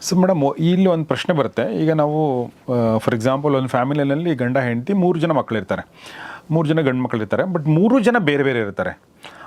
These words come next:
ಅವ್ರಿಗೆ ಒಂದೇ ತಾಯಿ, ಒಂದೇ ತಂದೆ ಮತ್ತು ಅವ್ರ ಪರಿಸರ ಕೂಡ ಒಂದೇ, ಅವರು, ಅವ್ರು ಬೆಳೆದು ಬಂದಿರೋ ರೀತಿ ಕೂಡ ಒಂದೇ.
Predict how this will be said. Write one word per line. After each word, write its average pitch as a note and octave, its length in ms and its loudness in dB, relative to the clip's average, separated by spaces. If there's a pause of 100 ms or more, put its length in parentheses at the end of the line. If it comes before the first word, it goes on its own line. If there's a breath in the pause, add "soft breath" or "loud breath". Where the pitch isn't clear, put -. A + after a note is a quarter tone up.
ಅವ್ರಿಗೆ D#3 200 2
ಒಂದೇ C#3+ 240 0
ತಾಯಿ, E3 340 0
ಒಂದೇ C#3 360 0
ತಂದೆ D#3 440 -2
ಮತ್ತು D#3+ 320 -2
ಅವ್ರ D3+ 260 0
ಪರಿಸರ C3 440 -2
ಕೂಡ F3+ 200 -2
ಒಂದೇ, D3+ 380 0
ಅವರು, D3+ 320 -2
ಅವ್ರು B2+ 180 -4
ಬೆಳೆದು A#2+ 240 0
ಬಂದಿರೋ C#3+ 220 -2
ರೀತಿ B2+ 240 -4
ಕೂಡ B2+ 140 0
ಒಂದೇ. G#2 380 -6